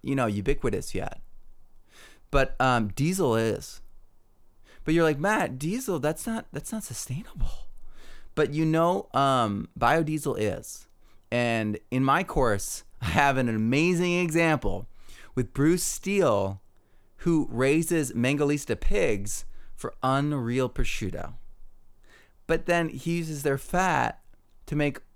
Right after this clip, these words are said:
biodiesel that he powers his tractors with and all his farm equipment. So, and his truck and everything. So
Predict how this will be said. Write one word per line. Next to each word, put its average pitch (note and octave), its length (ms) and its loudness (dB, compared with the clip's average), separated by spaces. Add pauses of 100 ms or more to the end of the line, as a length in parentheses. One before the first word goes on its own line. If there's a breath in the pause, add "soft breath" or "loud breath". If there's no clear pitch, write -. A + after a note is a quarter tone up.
(180)
biodiesel A#2 760 0
that A2+ 120 0
he A#2 40 -4
powers C3+ 440 2
his G#2+ 120 -4
tractors A2+ 640 -4
with G2+ 200 -4 (100)
and G2+ 280 -4 (520 soft breath)
all A#2 180 2
his A2+ 200 -4
farm G#2+ 300 -2
equipment. - 460 -4
So, B2 320 0 (800 soft breath)
and B2+ 80 -4
his A#2+ 140 -4
truck - 280 -2
and G#2+ 100 -6
everything. C#3+ 300 -12
So - 300 0